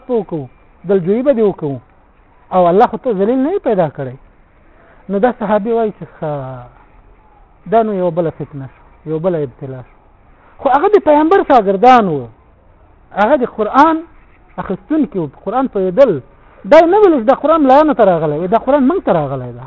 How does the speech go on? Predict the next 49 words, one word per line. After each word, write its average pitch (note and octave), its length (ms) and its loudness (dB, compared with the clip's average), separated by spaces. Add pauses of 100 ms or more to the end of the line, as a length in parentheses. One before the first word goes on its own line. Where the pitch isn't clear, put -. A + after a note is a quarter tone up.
هر C#4+ 100 0 (140)
فرد C#4+ 260 2
ته F3+ 140 -6
راغلی. B2+ 300 -12 (800)
نو G3 120 0
بیا C4 200 2 (100)
هغه A#3+ 180 2
وایي D4+ 280 2
چې C4+ 420 0
دا D4 100 0
خو C4 100 -6
یو G#3+ 140 0
بله D4+ 220 -2
ابتلا D#3 420 -4
ده. C3 120 -14 (1000)
د F#3 120 -4
رسول G3 180 -6
الله C#4+ 120 0
نه C#4+ 140 -2
مروړ C#4+ 280 2
شم، C#4 140 -4
ولاړ C4 320 0
شم، C4+ 140 -4
او A#3 240 -2
ته A3 60 -6
مسیحي G#3+ 480 -6
شم، D4 160 -6
نعوذ A#3 360 -6
بالله، A3+ 280 0
او F3+ 60 0
بیا G#3+ 200 0 (720)
د D#3+ 40 -6 (120)
پادشاه F#3 300 -2
په A3+ 100 -8
مهمانۍ G#3+ 480 -4
کې - 80 -12
هلته G#3+ 280 -4
عیش A#3+ 180 -4
او G#3 80 -2
عشرت C4 320 -6
وکړم. A3 280 -12 (800)
هغه F#3 180 -2
خط C4+ 240 -4
یې A#3 100 2
راوړل C#4+ 400 2 (180)
کور B3+ 180 0
ته، A#3+ 220 -4 (400)
او G3 100 0
په G3 120 -6